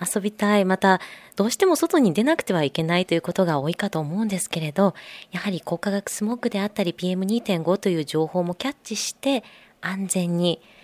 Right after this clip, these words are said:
健康的に過ごすことが大切ですね。それでは最後になりますが、ラジオをお聞きの市民の皆さんへメッセージをお願いします。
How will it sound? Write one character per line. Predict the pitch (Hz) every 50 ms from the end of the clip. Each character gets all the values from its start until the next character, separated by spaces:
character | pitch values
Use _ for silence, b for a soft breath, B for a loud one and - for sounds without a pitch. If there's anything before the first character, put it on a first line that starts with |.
| b b
健 | - - 196 185 -
康 | 196 185 -
的 | - 202 - - 233
に | 254 277 269
過 | - 220
ご | 202 196 196
す | - -
こ | - 180
と | - 185
が | 180 175 165
大 | - - 147 139
切 | - - - -
で | 156 170 151
す | - 156
ね。 | 156 180 190 196 190 b b b b b b b b b b
そ | - 254
れ | 247 247
で | 254 240
は | 220 202
最 | - - 269 285
後 | 269 269
に | 247 233 214
な | 208 208
り | 208 220
ま | 226 240 240
す | - - 208
が、 | 220 196 B B B _
ラ | - 233 277
ジ | - - 311
オ | 277 240 196
を | 165
お | 160
聞 | - - -
き | - - 214
の | 208 196
市 | - - 277
民 | 311 320 320 302
の | 254 196
皆 | 165 147 160 208 247
さ | 247 - 269 262
ん | 247 233
へ | 233 - -
メ | - 190
ッ | 190
セ | - - 202
ー | 185
ジ | 151 175 170
を | 151
お | 147
願 | 151 151 143 156 160
い | 156
し | - -
ま | 170 175 185 202
す。 | - - -